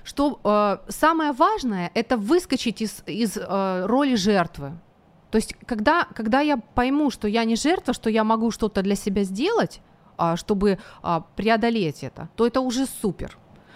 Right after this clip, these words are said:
То есть вот, а, когда, когда на меня просто на-, навалилось абсолютное бессилие, то есть, а,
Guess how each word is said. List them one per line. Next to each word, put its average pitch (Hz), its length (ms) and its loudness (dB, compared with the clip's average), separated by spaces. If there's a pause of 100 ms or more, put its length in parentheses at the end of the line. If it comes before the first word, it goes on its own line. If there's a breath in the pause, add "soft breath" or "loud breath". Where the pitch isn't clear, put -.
(140 loud breath)
То 220 80 4
есть 226 180 0
вот, 214 260 0
а, 196 200 2
когда, 240 460 0
когда 240 320 0
на 240 120 0
меня 240 240 0
просто 247 280 -4
на-, 214 160 0
навалилось 214 580 -2
абсолютное 214 520 -6
бессилие, 208 580 -4 (300 loud breath)
то - 60 -8
есть, - 220 -4
а, 185 320 -6